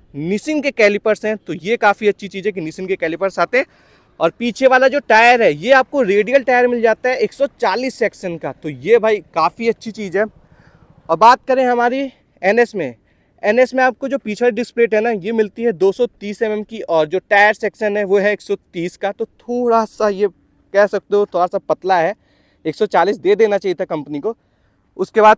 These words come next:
पीछे से एक बार लुक चेक कर लो, ये अपने लेजेंडरी लुक को फॉलो करती है, जैसे दो सौ बीस में आता था उसी टाइप का आता है। यहाँ पे आपको ग्रैब रेल्स मिल जाते हैं काफ़ी अच्छे से, और इसमें एलईडी आता है, थोड़ा सा ये बड़ी जल्दी ख़त्म हो जाती है,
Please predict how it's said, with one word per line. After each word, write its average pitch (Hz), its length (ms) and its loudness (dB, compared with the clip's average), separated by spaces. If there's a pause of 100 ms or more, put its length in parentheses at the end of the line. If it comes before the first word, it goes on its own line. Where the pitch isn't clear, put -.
पीछे 196 280 -2
से 214 100 -4
एक 196 60 0
बार 202 100 2
लुक 180 180 -2
चेक 196 200 -2
कर 170 120 -2
लो, 185 200 -6 (300)
ये 147 180 -2
अपने 196 240 -2
लेजेंडरी 160 440 -4
लुक 175 160 -4
को 180 100 -4
फॉलो 156 300 0
करती 160 320 -10
है, 147 40 -10
जैसे 156 200 -8
दो 143 160 -8
सौ 160 140 -8
बीस 147 240 -10
में 156 120 -6
आता 143 200 -4
था 170 120 -12
उसी 190 220 -8
टाइप 208 240 -2
का 208 100 4
आता 175 260 0
है। 180 180 -2 (460)
यहाँ 160 240 -2
पे 170 120 -2
आपको 156 240 -2
ग्रैब 139 260 0
रेल्स 156 200 -6
मिल 151 120 -6
जाते 156 240 -6
हैं 156 60 -8
काफ़ी 160 280 -4
अच्छे 165 240 -6
से, 180 180 -6 (600)
और 240 180 6
इसमें 254 260 4
एलईडी 233 440 0
आता 214 280 2
है, 233 100 4
थोड़ा 220 460 4
सा 233 200 -2 (260)
ये 175 100 2
बड़ी 190 180 2
जल्दी 185 260 -2
ख़त्म 175 300 -2
हो 196 120 -2
जाती 175 340 0
है, 226 120 2